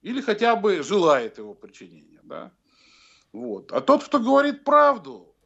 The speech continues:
которая неприятна и, вообще говоря, может быть и болезненна в психологическом смысле. Че же он стал злым-то? Да нет, мы не злые. Но дело же ведь не в том, чтобы быть добрым.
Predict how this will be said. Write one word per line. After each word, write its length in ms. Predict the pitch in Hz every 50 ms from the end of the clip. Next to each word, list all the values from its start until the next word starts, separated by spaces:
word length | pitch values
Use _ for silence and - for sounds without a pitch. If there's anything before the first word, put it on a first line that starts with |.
| _ _ _
которая 440 | - 165 - 202 196 196 202 196 190
неприятна 920 | 208 208 208 220 220 214 214 247 262 262 247 - - 156 139 123 113 104 104
и, 160 | 123 139 143
вообще 320 | 147 160 156 - - 214 185
говоря, 680 | 156 139 160 165 170 185 190 175 165 147 131 110 - - - - -
может 380 | 131 131 135 135 127 135 - _
быть 360 | 120 113 120 110 127 143 139 -
и 60 | 143
болезненна 600 | 120 190 202 151 131 143 180 185 226 220 202 180
в 40 | -
психологическом 680 | - - 165 - 180 165 147 127 113 - - - 139 127
смысле. 380 | - 127 123 113 - - - _ _ _ _ _ _ _ _ _ _ _
Че 160 | - 285 311
же 80 | 269 277
он 80 | 214
стал 240 | 165 - 208 196 190
злым-то? 480 | 175 190 226 226 175 139 - - 90 _ _ _ _ _ _ _ _ _ _ _ _ _ _
Да 140 | 98 165
нет, 260 | 226 294 330 339 - 277
мы 160 | 254 240 233
не 120 | 226 214
злые. 580 | 180 160 185 226 262 254 233 208 185 165 160 _ _ - - - - - - _ -
Но 80 | 147
дело 260 | 165 247 302 294 269
же 120 | 226 262 269
ведь 80 | 208
не 80 | 254 277
в 80 | 269 -
том, 160 | 311 302 262
чтобы 220 | - - 214 180
быть 220 | 180 220 185 170 165
добрым. 500 | 165 175 139 113 107 101 90 87 85